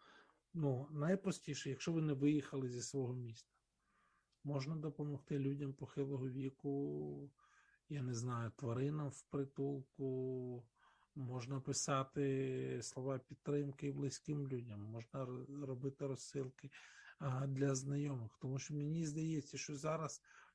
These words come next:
от я аналізував там останній місяць нашого життя.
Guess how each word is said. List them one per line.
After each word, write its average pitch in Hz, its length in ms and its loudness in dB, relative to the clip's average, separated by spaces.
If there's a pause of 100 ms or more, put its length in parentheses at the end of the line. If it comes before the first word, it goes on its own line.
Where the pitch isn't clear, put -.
(240)
от 165 280 -4
я 147 340 4
аналізував 143 960 -2
там 131 400 -4 (440)
останній 135 640 -4
місяць 135 580 -6
нашого 113 440 -8
життя. 117 420 -14